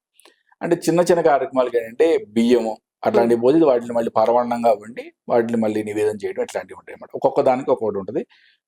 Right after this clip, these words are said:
Speaker 1: పెద్ద రోజు అంటే, పది రోజుల పాటు ఇట్లా చేసే వాటికి వాటర్‌తోనే చేస్తారు జనరల్‌గా.
Speaker 2: ఓకే.
Speaker 1: అది అసలు మీకు అది ఇంటి తీరు ఉంటే కలశం పెట్టుకోవాలి, లేదంటే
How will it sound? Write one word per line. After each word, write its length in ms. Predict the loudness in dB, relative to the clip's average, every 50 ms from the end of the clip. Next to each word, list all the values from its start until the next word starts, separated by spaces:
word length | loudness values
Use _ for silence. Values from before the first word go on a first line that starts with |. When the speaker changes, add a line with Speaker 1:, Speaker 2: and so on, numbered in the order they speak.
| _ _
Speaker 1:
పెద్ద 300 | -2 0 0 -2 0 2 2 4
రోజు 220 | 4 4 2 2
అంటే, 160 | 0 -2 -2 0
పది 180 | 0 0 2 2
రోజుల 260 | 2 4 4 2 2
పాటు 200 | 2 0 0 0
ఇట్లా 160 | -4 -8 -6
చేసే 220 | -6 -6 -4 -2 0
వాటికి 380 | 2 2 0 0 -4 -10 -12 -4 -2
వాటర్‌తోనే 640 | 0 0 0 -2 -4 -6 -4 -4 -2 -2 -2 -4 -4
చేస్తారు 400 | -4 -4 -4 -4 -8 -12 -14 -14
జనరల్‌గా. 420 | -14 -16 -16 -16 -20 -16 -16 -16 -16 _ _ _ _ _
Speaker 2:
ఓకే. 240 | -6 -6 -6 -6 -6
Speaker 1:
అది 160 | -6 -6 -4 -4
అసలు 240 | -6 -4 -2 -2 0
మీకు 220 | 0 0 0 2 0
అది 140 | 0 0 -2
ఇంటి 220 | -4 -2 -2 -2
తీరు 260 | 0 2 2 2 2
ఉంటే 300 | 2 0 -2 0 0 0 0
కలశం 340 | 2 0 -2 -2 -2 -2 0
పెట్టుకోవాలి, 480 | 0 -2 -2 _ -10 -10 -10 -12 -16 _ _ _
లేదంటే 340 | 0 0 0 2 0 -2